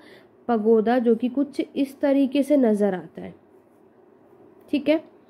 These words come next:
पगोदा ये बिल्ट हुआ था।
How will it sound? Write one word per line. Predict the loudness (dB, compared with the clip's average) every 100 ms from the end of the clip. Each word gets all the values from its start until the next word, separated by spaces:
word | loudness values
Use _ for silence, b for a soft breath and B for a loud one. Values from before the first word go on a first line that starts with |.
| B B B B B -2
पगोदा | 0 4 2 4 4
ये | 4 2
बिल्ट | 2 2 2 2
हुआ | 0 0
था। | -6 -14